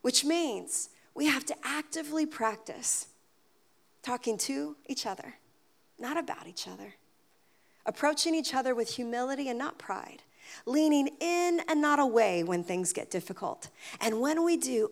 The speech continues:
oh, this is the most beautiful part of all. Jesus said that they will know that you are my disciples by the sermons you preach. No.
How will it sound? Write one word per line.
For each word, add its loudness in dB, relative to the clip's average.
oh, -8
this -2
is -6
the -6
most 0
beautiful 8
part 0
of 2
all. -6
Jesus 2
said 0
that -2
they 4
will 0
know 2
that 2
you -2
are 0
my 2
disciples -2
by 4
the 2
sermons 2
you 0
preach. -4
No. -10